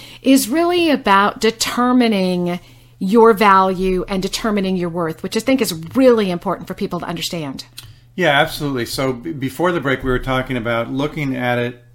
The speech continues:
Speaker 2: from your client's perspective, not what you think it's worth or what you think your time is worth, but what they think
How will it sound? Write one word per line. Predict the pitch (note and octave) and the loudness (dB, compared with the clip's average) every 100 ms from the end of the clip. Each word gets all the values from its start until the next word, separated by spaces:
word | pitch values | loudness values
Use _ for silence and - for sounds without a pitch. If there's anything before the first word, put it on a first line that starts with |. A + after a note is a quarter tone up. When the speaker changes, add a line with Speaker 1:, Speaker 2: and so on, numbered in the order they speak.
| - - | -20 -20
Speaker 2:
from | - C3+ B2 B2 | -6 -4 -2 -2
your | A#2 A2+ | -4 -6
client's | - C3+ B2+ B2 A#2+ | -6 -4 -2 -4 -6
perspective, | - A2+ - A2+ G#2+ - F2 B2 | -12 -12 -8 -10 -10 -14 -18 -10
not | B2 C3+ D3+ | -4 -2 -4
what | C#3 - | -8 -10
you | C3 D#3 | -4 -4
think | - C3 A#2 | -4 -6 -6
it's | A2+ - | -10 -10
worth | A2+ A2 G#2+ | -10 -8 -10
or | A2+ A#2+ A2+ | -10 -8 -6
what | A2+ C3 | -8 -4
you | C3+ | -6
think | C3 C3+ G2 | -4 -6 -6
your | A2+ A2+ | -8 -8
time | - C3 C3+ A#2+ | -4 -2 -2 -4
is | F#2+ | -6
worth, | G2 F#2+ F2+ - | -6 -4 -2 -4
but | - A#2+ A2+ - - - - - | -2 -2 -2 -8 -18 -20 -20 -8
what | B2+ B2+ - A#2 A2 | -4 -4 -8 -12 -2
they | B2+ D#3+ | 0 0
think | E3 C3+ A#2 A2+ G#2 | -4 -6 -6 -8 -12